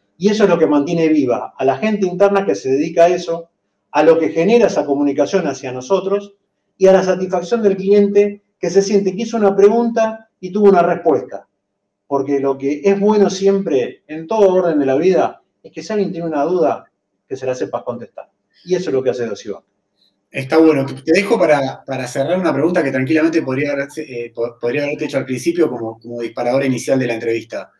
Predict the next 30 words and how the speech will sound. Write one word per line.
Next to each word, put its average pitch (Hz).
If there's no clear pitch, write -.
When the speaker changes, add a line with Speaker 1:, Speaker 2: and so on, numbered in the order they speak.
Speaker 2:
Pero 120
por 120
algún 143
motivo 147
lo, 120
lo, -
la 123
dejé 120
para 131
el 120
final. 113
Eh, 143
cuando 165
se 226
habla 240
del 156
potencial, 170
vos 175
sos -
optimista 165
y 247
en 233
tu 240
naturaleza 247
está 240
ser 240
optimista 269
y 240
creer 240
que, 226